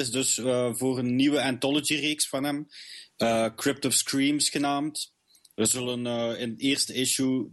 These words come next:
drie, eh, verhaaltjes in zitten, allemaal door Wolfer geschreven en getekend. Ehm, maar ik, ik ben eigenlijk al fan geworden van Wolfer, eh, toen hij werkte aan, eh, Strange Kiss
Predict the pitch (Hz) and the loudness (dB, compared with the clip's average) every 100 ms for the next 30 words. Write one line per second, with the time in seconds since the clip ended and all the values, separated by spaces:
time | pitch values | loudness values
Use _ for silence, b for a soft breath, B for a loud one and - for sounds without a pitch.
0 | 98 117 131 135 123 110 107 107 104 98 | -2 2 4 4 2 0 2 2 0 -2
1 | 107 113 131 - 120 120 - 120 123 117 | -2 0 0 0 0 0 0 -2 -2 0
2 | 123 123 123 117 117 113 107 - 110 123 | 0 0 0 0 0 0 -2 -4 0 2
3 | 120 - 104 104 - 120 117 104 110 101 | 2 0 0 0 0 -2 -4 -4 -4 -4
4 | 120 131 135 170 - B B B B B | 0 0 0 -6 -8 B B B B B
5 | B - 120 123 123 123 120 - 127 - | B 0 0 0 0 -4 -6 -4 -4 -2
6 | 123 131 139 127 139 139 151 147 - 139 | -4 -2 -2 0 0 0 0 -2 0 2
7 | 135 135 65 - 120 - 151 143 151 147 | 2 -2 -6 -14 -14 -4 -2 0 0 -2
8 | 131 120 131 131 143 135 143 131 131 127 | -4 -2 0 2 2 2 0 0 2 2
9 | 127 123 117 123 139 139 - 135 131 - | 0 -2 0 2 2 0 0 0 0 -6
10 | b b b - 117 117 117 135 131 120 | b b b -2 2 2 0 0 4 4
11 | 117 113 113 107 110 123 123 - 120 117 | 4 2 2 0 0 -2 -6 -2 2 2
12 | 117 113 117 110 110 107 104 107 104 101 | 2 0 0 2 2 0 0 0 0 2
13 | 98 - 127 113 - - 143 - - - | 0 0 0 0 0 0 2 2 0 -4